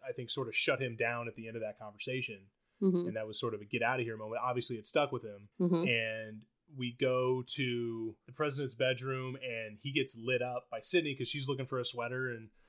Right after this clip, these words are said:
Speaker 1: she's basically like, "You
Speaker 2: That
Speaker 1: fucked
Speaker 2: white
Speaker 1: me. Like,
Speaker 2: cable
Speaker 1: this is
Speaker 2: knit
Speaker 1: what
Speaker 2: sweater.
Speaker 1: happened."
Speaker 2: I got screwed. <laughs>
Speaker 1: Yeah. And then he does the most, like, pandering thing ever, which
Speaker 2: Ugh.
Speaker 1: is like,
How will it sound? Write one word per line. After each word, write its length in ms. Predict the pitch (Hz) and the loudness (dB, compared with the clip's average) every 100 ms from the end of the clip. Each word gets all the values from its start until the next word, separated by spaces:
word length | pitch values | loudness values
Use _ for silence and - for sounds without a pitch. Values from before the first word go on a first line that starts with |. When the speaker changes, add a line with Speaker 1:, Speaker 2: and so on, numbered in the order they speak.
| - - | -20 -8
Speaker 1:
she's 200 | - 160 | 0 2
basically 300 | 165 160 160 | 6 4 6
like, 160 | 147 135 | 4 4
"You 80 | |
Speaker 2:
That 60 | 170 | 4
Speaker 1:
fucked 160 | 233 247 | 6 6
Speaker 2:
white 140 | 170 | 6
Speaker 1:
me. 0 | |
Like, 80 | 202 | 6
Speaker 2:
cable 140 | 180 165 | 8 8
Speaker 1:
this 80 | 165 | 8
is 60 | |
Speaker 2:
knit 80 | 170 | 8
Speaker 1:
what 60 | 185 | 12
Speaker 2:
sweater. 80 | 208 165 | 12 12
Speaker 1:
happened." 140 | 160 - - | 6 0 10
Speaker 2:
I 220 | 202 233 | 12 12
got 320 | 220 185 170 | 12 12 12
screwed. 500 | - 202 170 156 147 - - | 10 12 12 12 10 2 8
<laughs> 180 | 233 247 | 8 8
Speaker 1:
Yeah. 180 | 170 113 - _ _ _ - | 2 2 -6 _ _ _ 8
And 160 | 180 190 | 12 12
then 120 | 226 | 12
he 140 | 170 175 | 12 8
does 280 | 160 147 | 8 8
the 80 | 156 | 6
most, 240 | 147 147 139 | 4 4 2
like, 160 | 117 | -2
pandering 440 | - 123 123 120 110 | -2 -2 -2 -4 -6
thing 300 | - 107 104 120 | -6 -6 -6 -4
ever, 180 | 110 107 | 2 12
which 40 | |
Speaker 2:
Ugh. 140 | 175 151 | 12 12
Speaker 1:
is 60 | |
like, 160 | 120 | 8